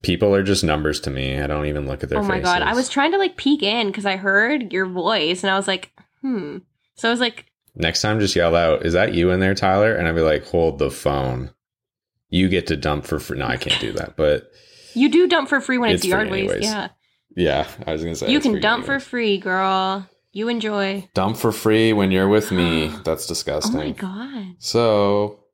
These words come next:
Speaker 1: scandalous. That's a scandalous way to end
Speaker 2: Yeah,
Speaker 1: this
Speaker 2: what a
Speaker 1: episode.
Speaker 2: beautiful one-liner, though.
Speaker 1: What was it?
Speaker 2: Um,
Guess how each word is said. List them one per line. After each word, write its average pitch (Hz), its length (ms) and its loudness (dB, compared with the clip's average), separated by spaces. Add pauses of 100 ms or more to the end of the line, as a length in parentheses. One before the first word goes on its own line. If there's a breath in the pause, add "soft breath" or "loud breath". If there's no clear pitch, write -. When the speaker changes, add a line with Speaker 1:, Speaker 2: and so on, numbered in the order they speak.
(840)
Speaker 1:
scandalous. 76 680 -2
That's - 160 -2
a 98 60 2
scandalous 87 480 -2
way 80 140 0
to 80 80 2
end 76 120 -2
Speaker 2:
Yeah, 294 80 2
Speaker 1:
this 254 140 2
Speaker 2:
what 294 120 2
a 403 40 4
Speaker 1:
episode. 294 180 0
Speaker 2:
beautiful 226 800 2
one-liner, 202 720 0
though. 139 440 -2 (2000)
Speaker 1:
What 92 120 2
was 78 200 2
it? 113 60 4
Speaker 2:
Um, 101 640 0